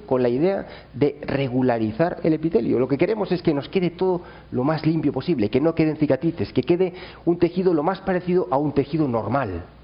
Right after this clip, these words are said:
Observen cómo va cambiando de color, el aspecto ese chamuscado típico del, del láser.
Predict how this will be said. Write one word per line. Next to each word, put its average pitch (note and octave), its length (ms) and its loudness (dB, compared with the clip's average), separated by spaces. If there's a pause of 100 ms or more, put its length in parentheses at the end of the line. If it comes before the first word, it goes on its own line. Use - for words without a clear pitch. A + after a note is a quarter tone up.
(1900)
Observen F3 600 0 (1040)
cómo C3+ 220 2
va C3+ 120 0
cambiando C3 400 0
de A#2+ 60 2
color, E3+ 260 0
el C#3 180 0
aspecto C#3+ 360 -2
ese C#3 160 0
chamuscado A#2+ 600 0
típico G#2+ 420 -2
del, G2+ 340 -2
del G#2+ 200 0
láser. D#3+ 400 -2